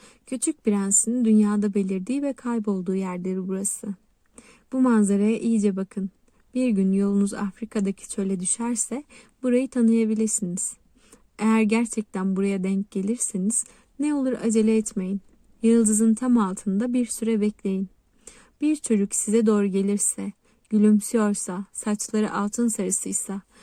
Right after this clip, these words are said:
soru sorduğunuzda yanıt vermiyorsa, onun kim olduğunu hemen anlayacaksınız.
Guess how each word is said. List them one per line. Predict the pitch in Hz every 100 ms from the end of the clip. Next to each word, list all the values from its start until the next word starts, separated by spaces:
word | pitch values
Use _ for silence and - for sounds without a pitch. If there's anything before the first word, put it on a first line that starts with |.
| - -
soru | - 247 262
sorduğunuzda | 277 247 233 240 226
yanıt | 226 220 220 -
vermiyorsa, | 214 240 226 190 196 - 190 202 _ _ _
onun | - 247 269
kim | 240 269
olduğunu | 226 202 196 214
hemen | 233 233 226
anlayacaksınız. | 220 214 214 208 208 - - 196 202